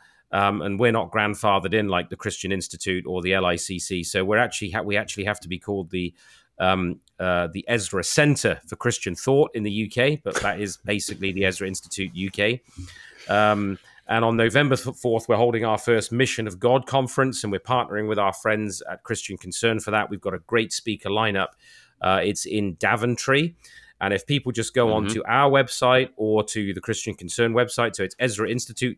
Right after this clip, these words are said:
Speaker 1: dot com or christian concern dot com and look at the events,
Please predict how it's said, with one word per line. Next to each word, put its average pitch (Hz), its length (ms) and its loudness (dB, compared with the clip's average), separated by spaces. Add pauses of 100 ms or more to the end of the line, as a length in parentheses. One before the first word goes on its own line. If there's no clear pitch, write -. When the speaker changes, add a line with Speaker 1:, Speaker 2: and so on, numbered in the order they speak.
Speaker 1:
dot - 240 0
com 143 380 2
or 98 220 -2
christian 110 420 -4
concern 120 560 0
dot 127 240 0
com 139 340 0 (540)
and 104 240 0
look 117 160 -2
at - 80 -6
the 104 140 0
events, 127 500 0